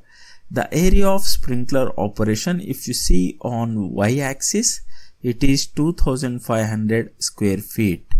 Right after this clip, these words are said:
So in short, when we are going to perform the hydraulic calculations,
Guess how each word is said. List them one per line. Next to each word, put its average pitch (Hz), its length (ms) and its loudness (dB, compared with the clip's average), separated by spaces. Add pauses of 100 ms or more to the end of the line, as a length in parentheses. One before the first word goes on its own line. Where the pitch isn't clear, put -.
(560)
So 160 560 -2 (320)
in 175 220 0
short, 190 640 -4 (760)
when 190 340 2
we 180 160 2
are 156 140 0
going 117 500 -2
to 147 380 -4 (1000)
perform 120 500 -2
the 120 80 -4
hydraulic 101 580 -2
calculations, 110 920 -4